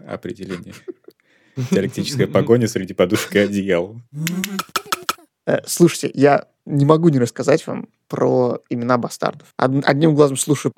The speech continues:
Speaker 2: про диалектику, другим ухом, значит, читаю про имена бастардов. Кажется, что Мадди Уотерс —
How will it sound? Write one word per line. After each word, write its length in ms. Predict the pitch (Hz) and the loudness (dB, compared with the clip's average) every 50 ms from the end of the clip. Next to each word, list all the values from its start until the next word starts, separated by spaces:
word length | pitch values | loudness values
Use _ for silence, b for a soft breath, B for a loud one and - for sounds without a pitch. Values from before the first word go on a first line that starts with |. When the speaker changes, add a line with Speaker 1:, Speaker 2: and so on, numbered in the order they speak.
| - - | -8 -2
Speaker 2:
про 120 | - 143 | -2 2
диалектику, 680 | 131 131 143 147 190 220 - - - - - 147 - - - | 4 4 4 4 2 0 -2 -6 -8 -8 -6 -6 -6 -6 -6
другим 320 | 131 127 135 151 170 156 147 | -6 -6 -4 -2 -2 0 0
ухом, 320 | 156 - - 127 110 113 | -2 0 -2 -4 -4 -4
значит, 240 | 123 123 - - - | -8 -10 -10 -12 -14
читаю 460 | - - - - 135 139 139 123 113 | -14 -16 -6 -2 0 2 2 2 0
про 420 | - - - 131 135 123 123 127 - | -2 -6 -6 -2 -2 -2 -2 -4 -6
имена 260 | 156 147 135 135 135 | -6 -4 -2 0 0
бастардов. 560 | 123 135 127 - - 165 190 196 151 123 - _ _ _ _ | 0 0 -4 0 0 0 2 2 0 -2 -2 _ _ _ _
Кажется, 280 | - 143 139 127 - | 0 0 0 0 -2
что 180 | - - - 139 | -6 -4 -2 2
Мадди 260 | 127 131 127 123 123 | 4 4 4 4 2
Уотерс — 600 | 123 123 135 156 156 - 180 160 - - - - | 4 6 6 6 6 4 -2 -6 -6 -10 -14 -16